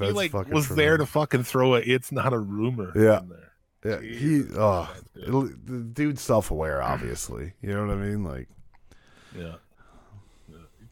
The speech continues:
Speaker 2: can't beat it, man. That guy's awesome. It's like all day, "I'm coming, I'm coming in the gym, I'm coming at night, I'm coming all the time."
Speaker 1: <laughs>
Speaker 2: You ever see that shit?
Speaker 1: No.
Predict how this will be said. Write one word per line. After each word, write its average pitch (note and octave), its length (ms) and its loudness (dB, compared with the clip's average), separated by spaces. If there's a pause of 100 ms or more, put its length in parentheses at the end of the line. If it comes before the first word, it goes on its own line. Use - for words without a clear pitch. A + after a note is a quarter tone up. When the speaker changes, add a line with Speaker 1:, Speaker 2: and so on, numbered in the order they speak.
Speaker 2:
can't G#2+ 240 -6
beat F#2 160 -8
it, E2+ 140 -12
man. E2+ 180 -16
That F2+ 140 -14
guy's E2 160 -14
awesome. E2+ 400 -14 (760)
It's - 200 -6
like G#2 180 0
all G2 100 4
day, G2 200 2
"I'm A2 160 4
coming, G2+ 440 2
I'm F#2+ 140 0
coming F#2+ 380 0
in F#2+ 80 -2
the F2+ 60 -4
gym, F#2 380 0
I'm F2+ 160 -4
coming F#2 500 -6
at F#2 100 -10
night, F#2 360 -6
I'm G2 120 -8
coming F#2+ 340 -4
all F#2 120 -6
the G2+ 100 -6
time." A2 440 -8 (340)
Speaker 1:
<laughs> - 60 -8 (2250)
Speaker 2:
You A2+ 120 -4
ever F3 120 8
see G#2+ 200 4
that - 180 2
shit? G#3 300 2 (160)
Speaker 1:
No. G2+ 420 2